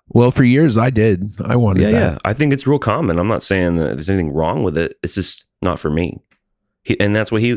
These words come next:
Speaker 2: he likes it.
Speaker 1: What I find very interesting about my connection with Chris D'Elia is that he had his first child when he was forty, same as I did. And also, I bel-, he doesn't really talk about it, but it sounds like he went to sex rehab the way I did.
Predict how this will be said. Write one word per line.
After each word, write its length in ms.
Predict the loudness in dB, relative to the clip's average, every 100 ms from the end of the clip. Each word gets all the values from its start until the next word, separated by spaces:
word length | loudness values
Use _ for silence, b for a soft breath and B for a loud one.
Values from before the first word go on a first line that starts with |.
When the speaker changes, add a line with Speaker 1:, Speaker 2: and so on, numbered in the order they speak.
| 0
Speaker 2:
he 120 | 0
likes 260 | -2 -4
it. 120 | -10 0
Speaker 1:
What 120 | 2
I 80 | 2
find 300 | 2 0 2
very 260 | 2 2 0
interesting 400 | 2 0 2 2
about 280 | 2 0 0
my 320 | 0 0 0 -6 -4
connection 380 | 2 2 2 2
with 160 | 0 2
Chris 180 | 0
D'Elia 360 | 2 0 2 2
is 180 | 0 0
that 100 | -2
he 200 | 0 0
had 200 | 2 2
his 120 | 0
first 280 | 0 0 0
child 260 | 0 0 2
when 100 | 2
he 60 |
was 120 | 2 0
forty, 520 | 0 2 2 -2 -4 _
same 280 | -4 0 2
as 100 | 2
I 140 | 0
did. 300 | 2 0 0 -2
And 140 | -2 0
also, 600 | 0 0 2 2 0 -4 b b b b b
I 100 | -2
bel-, 220 | 2 2 2
he 260 | 0 2 2
doesn't 260 | 2 2 2
really 160 | 2
talk 280 | 2 0 0
about 240 | 0 2
it, 100 | 2 2
but 100 | 0
it 100 | 0
sounds 320 | 0 2 0
like 120 | -2
he 100 | 0
went 200 | 2 0
to 60 | -2
sex 340 | -4 -4 -4
rehab 400 | -2 -2 -4 -8 _ _ 0
the 80 |
way 140 | 2 2
I 100 | 0
did. 280 | -2 -6